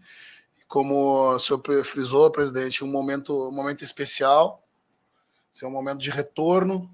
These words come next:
né, de c-, cinco anos depois de ter saído e sete, quase sete depois de ter chegado.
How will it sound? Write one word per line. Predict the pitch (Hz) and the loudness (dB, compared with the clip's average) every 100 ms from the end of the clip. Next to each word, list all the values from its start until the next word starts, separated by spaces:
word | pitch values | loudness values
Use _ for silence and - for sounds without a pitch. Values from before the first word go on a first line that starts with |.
| _ _ - _ _ _ _ _ | _ _ -20 _ _ _ _ _
né, | 131 135 | -10 -10
de | 131 | -8
c-, | - 139 - _ _ _ _ _ | -8 -10 -14 _ _ _ _ _
cinco | - - 214 202 | -6 -2 0 2
anos | 185 170 | 2 2
depois | 160 170 165 | 0 -2 -4
de | 170 | -6
ter | |
saído | 151 - 147 170 156 | -10 -6 -4 -4 -8
e | |
sete, | - - 156 156 143 127 _ _ _ _ | -8 -4 -4 -4 -10 -14 _ _ _ _
quase | - 151 147 | -2 -2 -2
sete | - 147 135 | -4 -4 -4
depois | 139 - 143 | -10 -8 -10
de | - | -8
ter | 143 | -6
chegado. | - 127 127 135 | -6 -2 -2 -2